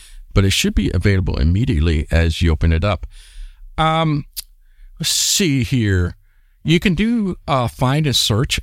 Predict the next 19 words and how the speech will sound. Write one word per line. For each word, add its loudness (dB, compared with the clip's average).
within 2
description 0
as 2
well, 0
just 2
to 2
let 2
you 4
know 2
that 2
is 0
a 2
feature. 0
The 2
other 0
one 0
I 0
wanna 0
mention 0